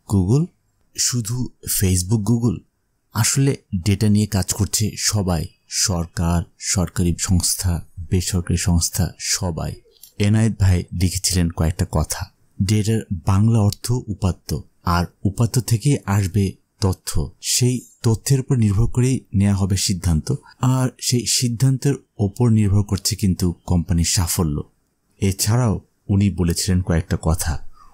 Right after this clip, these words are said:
উপাত্ত মানেই তথ্য নয়, উপাত্ত বরং খনি থেকে প্রাপ্ত আকরিকের সাথে তুলনা করা যায়। আকরিককে যেমন নানা প্রক্রিয়ার মধ্যে দিয়ে তা থেকে লোহা বের করা হয়, তেমনি উপাত্তকে ধুয়ে মুছে পরিষ্কার করে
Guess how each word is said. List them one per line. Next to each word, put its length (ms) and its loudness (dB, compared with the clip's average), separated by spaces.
উপাত্ত 400 0
মানেই 420 2
তথ্য 280 0
নয়, 220 -2
উপাত্ত 500 0
বরং 300 4
খনি 220 2
থেকে 320 -2
প্রাপ্ত 480 -2
আকরিকের 440 -2
সাথে 220 0
তুলনা 340 0
করা 240 2
যায়। 220 -2
আকরিককে 540 0
যেমন 380 2
নানা 380 4
প্রক্রিয়ার 480 0
মধ্যে 240 2
দিয়ে 200 0
তা 420 -2
থেকে 280 -2
লোহা 340 2
বের 180 0
করা 220 0
হয়, 160 2
তেমনি 400 4
উপাত্তকে 640 -2
ধুয়ে 280 4
মুছে 260 2
পরিষ্কার 380 0
করে 260 0